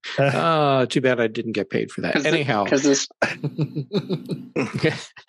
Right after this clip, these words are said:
Speaker 1: Twitter, Instagram, and YouTube. I'm Jay Gamet on all of those. Here on Tuesdays with, with you, uh, Thursdays with Dave on In Touch with I O S. Then, uh, also on the Big Show on Thursdays and the Mac Show on Fridays,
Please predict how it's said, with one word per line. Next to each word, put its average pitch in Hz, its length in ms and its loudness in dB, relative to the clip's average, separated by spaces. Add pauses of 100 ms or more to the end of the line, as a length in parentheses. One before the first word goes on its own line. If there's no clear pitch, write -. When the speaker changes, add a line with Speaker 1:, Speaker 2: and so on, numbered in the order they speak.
(300)
Speaker 1:
Twitter, 165 440 2
Instagram, 147 680 0
and 139 80 2
YouTube. 135 480 4
I'm 131 160 2
Jay 151 220 2
Gamet 127 340 2
on 117 160 2
all 113 200 0
of - 140 -6
those. - 460 -2 (260)
Here 131 200 2
on 131 100 -2
Tuesdays 131 760 2
with, 104 300 0 (120)
with 98 260 -2
you, 160 500 6 (560)
uh, 104 320 2
Thursdays 117 920 2
with 101 240 -2
Dave 120 440 2
on 107 120 0
In 104 140 -4
Touch - 260 -2
with 107 140 -6
I - 140 0
O 67 180 -2
S. 147 420 0 (400)
Then, 110 600 0
uh, 104 280 0
also 139 560 2 (160)
on 107 340 0
the 107 80 -4
Big 151 180 0
Show 131 160 0
on 113 100 -2
Thursdays 110 640 0
and 120 80 0
the 110 60 2
Mac 107 240 0
Show 107 160 0
on 98 100 -6
Fridays, 135 600 2